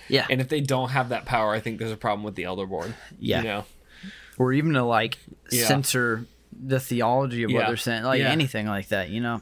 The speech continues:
Speaker 2: The
Speaker 1: Um,
Speaker 2: best accountability partners I've had are the people who can shut me down immediately, 'cause they're like, "I hold power over you." So, like, <laughs> here's, they, it's a humble place to be of putting someone else in that kind of,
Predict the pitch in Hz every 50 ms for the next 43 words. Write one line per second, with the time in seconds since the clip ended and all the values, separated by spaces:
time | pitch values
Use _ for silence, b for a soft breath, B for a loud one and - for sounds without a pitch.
0 | - - - 135 110 123 143 139 127 143 123 113 107 139 - 151 139 135 127 120
1 | 123 123 123 120 117 - 131 120 101 113 117 110 117 113 110 98 117 117 110 110
2 | 110 - - 107 113 110 104 - 117 113 104 107 110 117 107 - 117 107 104 -
3 | - - 95 - 104 113 107 110 104 104 104 104 107 104 101 101 101 78 67 85
4 | 90 98 98 98 - - 113 110 113 113 113 110 113 110 - B B B B B
5 | B B B B _ _ _ _ _ _ _ _ _ _ _ - 175 208 214 247
6 | 254 139 127 - - 147 170 196 165 135 123 113 107 107 110 110 107 98 101 90
7 | - 113 - - - 139 135 131 135 135 139 147 147 139 - 175 190 208 185 -
8 | - - - B B B B B B B 151 156 151 147 - - - - - -
9 | 127 - 165 143 139 - 214 220 196 180 151 143 165 165 151 143 - - 131 123
10 | 135 131 123 117 107 110 107 101 - - - 135 127 127 123 120 113 - - 131
11 | 131 127 123 123 123 120 113 117 113 113 110 - - - - 117 117 113 113 110
12 | 101 - - - 120 117 113 117 113 110 110 - -